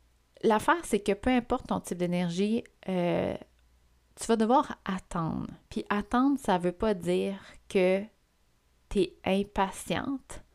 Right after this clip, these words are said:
et que le temps arrête pendant que ça arrive. Ça veut plus dire que tu laisses l'univers t'apporter les choses, t'apporter, peu importe c'est quoi ta stratégie, puis je vais expliquer ce que je veux dire plus, un petit peu plus loin.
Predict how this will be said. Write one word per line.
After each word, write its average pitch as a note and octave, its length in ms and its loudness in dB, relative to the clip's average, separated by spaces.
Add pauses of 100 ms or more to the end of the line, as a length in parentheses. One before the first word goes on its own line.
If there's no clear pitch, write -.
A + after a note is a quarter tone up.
(720)
et G#3 140 2
que G#3 100 2
le F3+ 180 4
temps G3+ 280 -2 (120)
arrête - 640 -8 (1160)
pendant G3 600 0 (420)
que - 120 -4
ça - 180 -6
arrive. - 300 -8 (400)
Ça - 180 0
veut F#3 120 4
plus G#3+ 220 0
dire G#3 220 2
que F#3+ 80 0
tu F3+ 200 -6
laisses F#3 640 -2 (260)
l'univers F3+ 640 0
t'apporter E3+ 720 -6 (720)
les E3 180 -4
choses, - 440 -6
t'apporter, F#3 760 0 (300)
peu G3+ 80 4
importe G3 300 4
c'est G3 60 -2
quoi E3+ 120 -2
ta E3+ 120 -2
stratégie, F#3 380 -4
puis - 140 -8
je - 60 -8
vais F#3+ 80 4
expliquer - 360 -2
ce - 60 -4
que F#3 100 2
je E3 60 0
veux D#3 80 -2
dire C#3+ 180 -2
plus, - 220 -4 (100)
un F3 120 2
petit - 140 -6
peu D#3+ 80 -8
plus - 100 -8
loin. - 120 -4